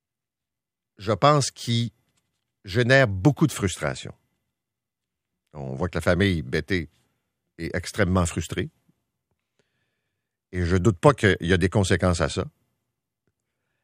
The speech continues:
Mais je peux vous dire que les policiers, policières de la Sûreté du Québec impliqués dans cette histoire-là sont également frustrés. T'sais, il arrive parfois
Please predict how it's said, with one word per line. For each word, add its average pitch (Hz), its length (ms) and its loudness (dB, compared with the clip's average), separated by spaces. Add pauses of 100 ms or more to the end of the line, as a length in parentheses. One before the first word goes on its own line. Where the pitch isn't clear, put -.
(460)
Mais 85 240 0
je - 80 -6
peux 92 120 -2
vous 90 80 2
dire 104 160 2
que 92 60 -4
les 87 80 0
policiers, 95 480 -2
policières 98 380 2
de 85 60 0
la 78 60 0
Sûreté 80 280 -4
du 78 140 -4
Québec 92 300 0
impliqués 87 280 -2
dans 73 240 -2
cette - 200 -8
histoire-là 85 480 0
sont 92 160 -2
également 85 500 0 (100)
frustrés. 90 600 -8 (1120)
T'sais, - 160 -8
il 117 160 2
arrive 123 380 4
parfois 110 560 2